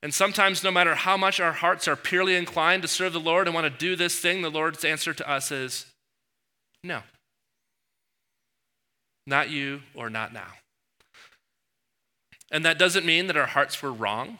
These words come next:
That doesn't mean that we were wrong to ask for it or even to seek after it. Um, uh, you experience, you see this in a lot of ways. Uh, one of the ways I've thought, seen it most is people who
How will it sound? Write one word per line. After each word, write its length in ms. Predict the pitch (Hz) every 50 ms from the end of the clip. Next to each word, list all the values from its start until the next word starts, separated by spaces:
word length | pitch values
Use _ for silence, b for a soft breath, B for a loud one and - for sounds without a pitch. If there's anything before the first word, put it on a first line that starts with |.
| - _ -
That 100 | - -
doesn't 260 | 135 131 123 143 131
mean 160 | 139 139 139
that 100 | 139 135
we 120 | - 143 135
were 160 | 123 120 117
wrong 400 | 113 120 117 120 131 139 143 135
to 120 | - 135
ask 240 | 127 117 123 127 -
for 220 | - - 143 147 165
it 80 | 160
or 80 | 147 135
even 220 | 135 135 139 127
to 80 | 127 120
seek 260 | - - 143 139 -
after 300 | 127 123 123 - - 160
it. 160 | 175 - - B B B B B B B B -
Um, 260 | 151 147 147 147 143 - - 170
uh, 40 |
you 140 | 151 127 175
experience, 560 | 175 - - - - 233 254 254 214 196 175
you 100 | 143 190
see 140 | - - 226
this 200 | 233 226 196 -
in 80 | 202 180
a 20 |
lot 180 | 170 170 175 185
of 120 | 180 160
ways. 360 | 165 165 165 156 147 139 - -
Uh, 340 | 151 143 131 131 123 82 98
one 160 | 135 151 170
of 60 | 175
the 180 | 165 156 - 151
ways 240 | 151 160 156 143 -
I've 140 | 113 147 139
thought, 280 | 165 139 147 151 -
seen 200 | - - 175 165
it 60 | 151
most 280 | 143 151 147 147 147 -
is 100 | - 143
people 360 | - 175 170 170 165 165 151
who 240 | 151 160 156 151